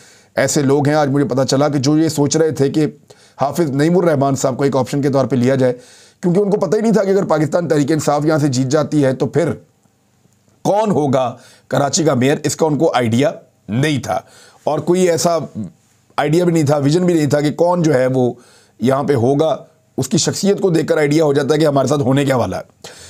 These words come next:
कासिम अली शाह साहब का एक वाक़या हुआ और बहुत ट्रोलिंग हुई उनके ख़िलाफ़, तो मैं थोड़ा सा इसके बारे में आपको बता देता हूँ।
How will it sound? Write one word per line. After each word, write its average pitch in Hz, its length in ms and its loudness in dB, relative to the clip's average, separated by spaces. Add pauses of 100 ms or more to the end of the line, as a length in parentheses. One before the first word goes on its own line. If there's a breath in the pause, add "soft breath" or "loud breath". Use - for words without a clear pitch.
(160 loud breath)
कासिम 180 260 0
अली 247 120 2
शाह 190 160 2
साहब 175 200 -2
का 170 100 0
एक 139 140 0
वाक़या 127 320 0
हुआ 123 300 0 (520)
और 127 360 2
बहुत 127 300 -2
ट्रोलिंग 175 300 2
हुई 180 140 2
उनके 160 240 0
ख़िलाफ़, 139 300 0 (640 soft breath)
तो 123 80 -2
मैं 143 320 0
थोड़ा 143 200 0
सा 143 80 0
इसके 143 180 -2
बारे 135 180 0
में 139 80 2
आपको 127 160 -4
बता 113 220 -2
देता 127 220 -2
हूँ। 123 160 -4